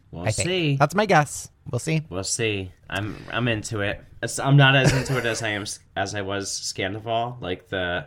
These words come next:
Speaker 1: online part of
Speaker 2: Oh,
Speaker 1: it.
Speaker 2: that's so funny. I think this is better than Scandival.
Speaker 1: Oh, really?
Speaker 2: A little bit.
Speaker 1: I'm, I mean, I'm like, it's, like, close. Like,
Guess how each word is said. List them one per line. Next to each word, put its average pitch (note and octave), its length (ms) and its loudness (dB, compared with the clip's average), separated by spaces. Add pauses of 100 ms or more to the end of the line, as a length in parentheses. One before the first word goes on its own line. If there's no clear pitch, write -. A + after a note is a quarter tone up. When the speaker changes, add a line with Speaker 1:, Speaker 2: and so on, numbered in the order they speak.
(160)
Speaker 1:
online F#2+ 480 0
part A#2 240 0
of F#3 60 6
Speaker 2:
Oh, F#3+ 60 8
Speaker 1:
it. F#3 40 6
Speaker 2:
that's G3 220 4
so D3 420 2
funny. G#2+ 560 0 (280)
I C#3 80 6
think E3 180 -2
this D#3+ 180 2
is B2+ 100 -2
better G2+ 260 0
than G2+ 140 -4
Scandival. G2 580 -4 (340)
Speaker 1:
Oh, C3 100 6
really? A#2+ 460 2 (100)
Speaker 2:
A D#3 80 8
little C#3 260 6
bit. F#2 340 -4 (200)
Speaker 1:
I'm, E3+ 360 6
I E3 80 8
mean, F3+ 160 6
I'm E3+ 160 6
like, E3+ 380 2
it's, C#3 180 -2
like, D#3+ 340 2
close. F#2+ 400 -2
Like, G#2 280 -6